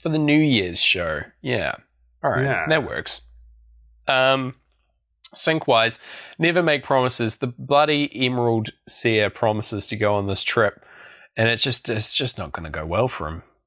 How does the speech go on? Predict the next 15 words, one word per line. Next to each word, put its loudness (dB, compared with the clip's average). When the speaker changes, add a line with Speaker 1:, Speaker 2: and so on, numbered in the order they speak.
Speaker 1:
Um, 0
Speaker 2:
Yeah. -2
Speaker 1:
yeah, 0
so 0
that's 0
a, -6
that's 0
a -6
hearty 0
lesson -6
in -12
never -12
make -12
promises. -8
Um, 0